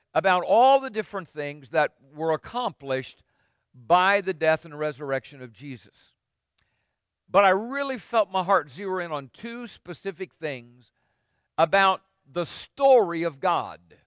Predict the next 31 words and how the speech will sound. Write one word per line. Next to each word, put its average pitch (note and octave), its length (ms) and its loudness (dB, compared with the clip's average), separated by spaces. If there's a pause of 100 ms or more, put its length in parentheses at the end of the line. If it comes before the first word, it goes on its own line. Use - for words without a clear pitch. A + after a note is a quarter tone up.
(1300)
And F3+ 160 0
the F3+ 120 -6
story A3+ 800 2
of D#3 180 -4
God E3+ 400 4
that E3 160 -6
we F#3+ 100 -10
get F#3 240 -4
from E3+ 240 -12
the D3+ 120 -6
Bible D#3+ 520 -2
can E3+ 360 -8
be D#3+ 280 -10 (220)
summed A3 480 -8
up F#3 240 2 (320)
in D#3+ 240 -10 (260)
extreme F#3+ 540 -10
simplicity D3 880 -12 (180)
like D#3 320 -2
this. C3+ 500 -10 (440)
The G3+ 100 0
Father, B3+ 560 4
the F#3+ 160 -6
Son, G#3 420 0
and E3+ 120 -8
the E3 100 0
Holy G3+ 300 -4
Spirit D3 540 -8 (320)
have F3 280 2
always F#3+ 1040 4
existed, C3 840 -10